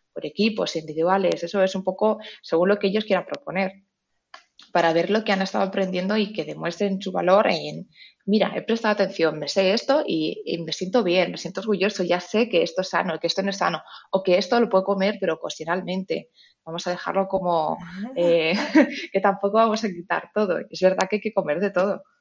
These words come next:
Speaker 2: Claro, efectivamente. Bueno, bueno, eh, el taller de desayuno yo creo que les ha quedado claro a nuestros oyentes lo que hacen.
Speaker 1: Hmm.
Speaker 2: ¿Y el taller de repostería, en qué consiste?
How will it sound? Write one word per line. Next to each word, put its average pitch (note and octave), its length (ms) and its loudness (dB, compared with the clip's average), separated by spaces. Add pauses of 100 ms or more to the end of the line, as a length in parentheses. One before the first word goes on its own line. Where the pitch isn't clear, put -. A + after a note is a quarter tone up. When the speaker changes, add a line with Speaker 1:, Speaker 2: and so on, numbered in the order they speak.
(160)
Speaker 2:
Claro, D#3+ 280 -8
efectivamente. D#3 800 -10
Bueno, E3+ 220 -6
bueno, A3 420 -8
eh, D3 420 -10 (160)
el F#3+ 140 -2
taller F3 200 -4
de C4+ 60 -4
desayuno C#4 420 -6
yo A#3+ 120 -4
creo A3+ 160 -8
que G#3+ 80 -6
les F#3+ 160 -4
ha E3 60 -14
quedado D#3+ 260 -4
claro C3 320 -10
a C3 80 -16
nuestros C#3 320 -18
oyentes C#3+ 420 -12
lo C#3 100 -10
que C3+ 100 -10
hacen. C3 300 -8
Speaker 1:
Hmm. - 440 -8
Speaker 2:
¿Y A#3 80 -8
el B3+ 60 -4
taller C#4 200 -4
de A3+ 80 -8
repostería, C#3 540 -10
en D3 80 -16
qué G3 100 -14
consiste? D3+ 580 -16